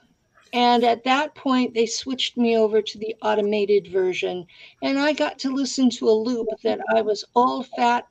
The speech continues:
ugly, and that no one would ever love me. And I got to listen to that loop for sixteen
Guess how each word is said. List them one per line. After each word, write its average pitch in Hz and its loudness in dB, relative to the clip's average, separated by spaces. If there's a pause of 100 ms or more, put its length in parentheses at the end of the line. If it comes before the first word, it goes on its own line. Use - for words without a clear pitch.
ugly, 226 2
and 208 0
that - -8
no 208 0
one 208 -2
would 196 -2
ever 196 -2
love 185 -4 (120)
me. - -16 (460)
And 226 2
I 277 0
got 320 2
to 277 -2
listen 240 0
to 202 2
that 208 0
loop 196 2 (840)
for 185 -12
sixteen 185 -6